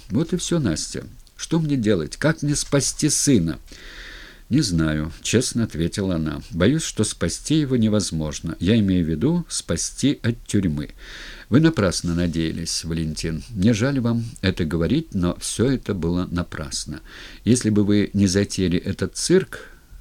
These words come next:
все могло бы обойтись. А теперь вы сами все испортили. Вы полезли в дурацкую авантюру и подставились. Вы филолог, педагог, а не сыщик и не шпион. И рано или поздно вы все равно совершили бы ошибку,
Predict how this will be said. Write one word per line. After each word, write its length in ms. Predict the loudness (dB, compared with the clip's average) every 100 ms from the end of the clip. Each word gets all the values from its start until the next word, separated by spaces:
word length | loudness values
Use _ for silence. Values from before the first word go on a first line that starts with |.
| -6
все 180 | -2
могло 300 | 0 0 0
бы 120 | 0 0
обойтись. 800 | -2 -2 -4 -4 -8 -6 -6 -10 -20 -20 -8 -2
А 120 | 0
теперь 260 | 2 0
вы 100 | 2
сами 360 | 0 0 0 0
все 280 | -2 0 0
испортили. 760 | -2 -4 -4 -2 -4 -4 -4 -8 -8
Вы 240 | 0 0
полезли 560 | 2 0 2 0 0 -2
в 80 | 0
дурацкую 760 | 0 2 0 -2 -2 0 2
авантюру 720 | 2 0 0 0 0 0 -2 0
и 120 | 0
подставились. 1080 | 0 -2 -4 -8 -6 -4 -4 -8 -8 -8 -10 -14 -20 -16 2
Вы 300 | 6 6 4
филолог, 640 | 0 4 4 2 0 -4
педагог, 680 | 0 0 2 0 0 -2 -2
а 80 | 0
не 140 | 0
сыщик 560 | 0 0 -2 -2 -6 -4
и 100 | 0
не 140 | 0
шпион. 560 | -2 -2 0 0 -2 -8 -14 -20 -20 -18 -18 4
И 120 | 6
рано 200 | 8 6
или 160 | 4 4
поздно 460 | 2 0 2 0 0
вы 360 | 0 2 0 -4
все 200 | 0 2
равно 280 | 2 2 0
совершили 540 | 2 0 0 0 0
бы 180 | 2 2
ошибку, 680 | 0 -2 -4 -4 -6 -6